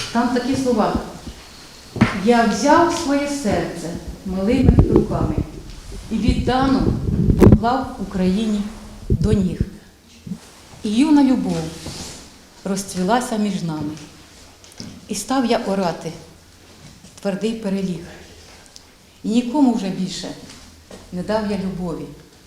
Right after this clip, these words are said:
бо другого серця кохати не маю". І, е, тільки він в кінці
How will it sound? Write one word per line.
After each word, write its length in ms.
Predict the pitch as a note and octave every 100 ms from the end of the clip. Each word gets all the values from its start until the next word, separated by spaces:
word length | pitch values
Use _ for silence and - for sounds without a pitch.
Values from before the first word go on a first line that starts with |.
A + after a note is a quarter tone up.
| - - - -
бо 140 | F#3+ -
другого 320 | - C#4 C4
серця 320 | G#3+ F#3+ - F3
кохати 400 | F#3 A#3+ A#3 G3+
не 120 | G3
маю". 280 | E3 D3 D3 - - _ _ _ _ _ _ _ - - -
І, 240 | A3 A3+ G#3 - - - - - - -
е, 340 | G3 G#3 G#3 G3+ - - - -
тільки 520 | - D4+ - C4+ C4 - - -
він 140 | A3+ A#3
в 40 |
кінці 440 | B3 A#3 C4 B3+